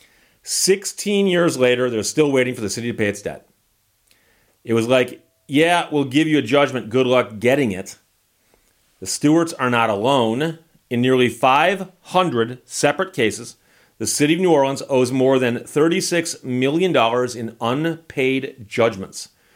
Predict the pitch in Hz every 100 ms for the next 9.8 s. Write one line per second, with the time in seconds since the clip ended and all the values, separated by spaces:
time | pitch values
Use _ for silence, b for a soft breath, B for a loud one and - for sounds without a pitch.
0 | b b b - - 160 180 180 151 120
1 | 139 127 131 - 117 120 123 123 120 -
2 | 123 120 101 110 117 147 151 _ _ -
3 | - 151 147 143 143 - 113 113 117 120
4 | 120 120 - - 101 82 - - - b
5 | b b b 117 113 156 233 156 123 139
6 | 175 - 110 123 120 117 - - 170 185
7 | 147 139 175 135 107 117 - _ _ -
8 | 123 120 123 131 170 190 156 165 151 135
9 | 147 135 123 110 156 165 113 113